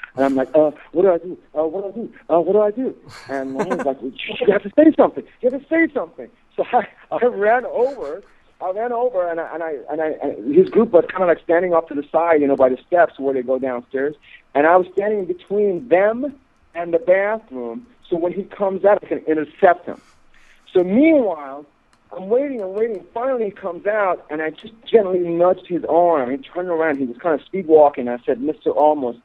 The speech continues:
And then, I swear to God, I can't remember what I said. I must have said something like, "Blah, blah, blah, blah. I have a script, blah, blah, blah, blah.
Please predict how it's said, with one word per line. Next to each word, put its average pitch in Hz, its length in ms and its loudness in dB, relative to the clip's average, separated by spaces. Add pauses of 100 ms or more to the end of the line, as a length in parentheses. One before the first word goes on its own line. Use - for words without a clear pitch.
And 143 280 -4
then, 226 260 0 (100)
I 135 80 -8 (160)
swear 175 220 0
to 165 80 -4
God, 143 200 2
I 123 100 -6 (140)
can't 151 240 -8
remember 127 340 -2
what 117 160 0
I 104 120 -2 (180)
said. 101 320 0 (640)
I 135 140 4
must 160 240 2
have 139 100 -10 (100)
said 147 220 -2
something 135 240 -4
like, 113 180 0
"Blah, 139 200 4
blah, 131 160 0
blah, 120 180 -2
blah. 143 400 -2 (140)
I 113 140 -12
have 107 180 -12
a 101 80 -16 (100)
script, 156 380 -4 (100)
blah, 123 200 2
blah, 104 120 -2
blah, 107 180 -2
blah. 131 460 2